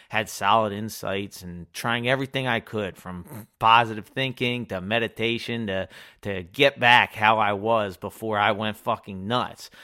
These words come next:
Back to remembering that, hey, most of life is a shot in the dark, and all you can do is try your best and hope it works out. And when it doesn't, have faith that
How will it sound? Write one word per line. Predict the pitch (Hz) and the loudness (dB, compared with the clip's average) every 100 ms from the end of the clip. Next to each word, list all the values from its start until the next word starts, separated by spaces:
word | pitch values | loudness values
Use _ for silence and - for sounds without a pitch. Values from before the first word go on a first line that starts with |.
| - - | -18 0
Back | 120 123 | 2 2
to | 123 | -2
remembering | 117 117 127 113 104 | -6 -4 -4 -4 -4
that, | 104 98 | -6 -2
hey, | 120 95 98 | 0 -2 -6
most | 95 113 139 - | -4 -2 -2 -6
of | 135 120 | -8 0
life | 135 131 107 - | 0 0 -4 -8
is | 110 104 | -10 -8
a | 110 | -8
shot | - 127 123 | -4 0 0
in | 120 | -2
the | |
dark, | 95 127 131 - - | 0 2 2 0 -10
and | 92 | -10
all | 90 98 | -6 -6
you | 117 | -6
can | 117 113 | -8 -6
do | 135 139 | -4 -2
is | 117 127 113 | -2 -4 -6
try | - 101 | -4 -4
your | 90 92 | -4 -8
best | 78 95 110 - | -8 -4 -4 -6
and | 90 85 | -10 -12
hope | 85 95 101 | -8 -6 -4
it | 107 | -4
works | 110 110 - | -4 -6 -6
out. | 117 90 - _ - _ - | -8 -8 -12 _ -20 _ -14
And | 90 | -8
when | 101 | -8
it | 92 | -4
doesn't, | 107 117 151 165 - - _ _ | -2 0 -2 -6 -10 -20 _ _
have | - - 107 | -10 -6 -6
faith | - 123 135 - | -4 -2 -2 -4
that | 110 117 | -2 -2